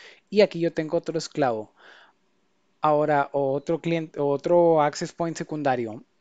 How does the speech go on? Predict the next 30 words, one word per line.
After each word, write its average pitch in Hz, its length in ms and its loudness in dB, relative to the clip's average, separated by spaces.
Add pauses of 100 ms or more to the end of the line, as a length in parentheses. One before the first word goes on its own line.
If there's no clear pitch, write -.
(100)
que 190 220 2
está 151 180 -4
anclado 147 720 0
al 180 360 -2 (120)
primario. 117 520 -4 (460)
Entonces 143 520 -6
yo 151 120 -2
ya 147 140 2
me 156 100 -2
voy 151 320 -2 (580)
al 175 200 4
apartado 147 480 0
de 151 100 -2
configuración 190 800 -2
y 160 120 -8
yo 151 80 0
ya 151 120 4
puedo 160 300 0
crear 143 360 0 (160)
una 170 260 -2
red 170 320 2 (120)
Wi-Fi 180 640 0 (160)
y 185 140 -4
se 170 100 -4
va 139 140 0
a - 20 0
replicar 131 460 -4
en 123 100 -6
los 131 120 -6
dos. 190 320 2